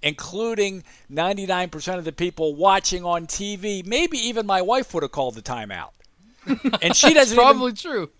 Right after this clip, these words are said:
Speaker 1: doesn't even understand football. That was inexcusable. That's the,
Speaker 2: Inexcusable.
Speaker 1: the angriest I've been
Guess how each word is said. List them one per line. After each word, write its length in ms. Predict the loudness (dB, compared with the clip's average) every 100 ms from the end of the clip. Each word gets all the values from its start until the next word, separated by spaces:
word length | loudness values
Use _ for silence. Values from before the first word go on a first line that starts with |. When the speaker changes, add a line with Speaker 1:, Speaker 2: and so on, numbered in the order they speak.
| _
Speaker 1:
doesn't 240 | -4 -2 -2
even 200 | 0 0
understand 440 | 0 -2 2 2
football. 480 | 0 -4 -4 -8 -8 _ _ _ -20 2
That 360 | 6 6 4 -4
was 360 | -6 -6 -12 _ _ _ _ _ _ _ -2
inexcusable. 880 | -2 -2 -8 -8 -12 -12 -18 -20 _ _ 0
That's 200 | 0 2
the, 40 | 2
Speaker 2:
Inexcusable. 480 | 0 -4 -8 -8 -4 -4
Speaker 1:
the 120 | -4
angriest 760 | -2 -2 -2 -8 -6 -6 -6 -10
I've 500 | -4 -2 -2 -6 _
been 420 | -12 -10 -10 -12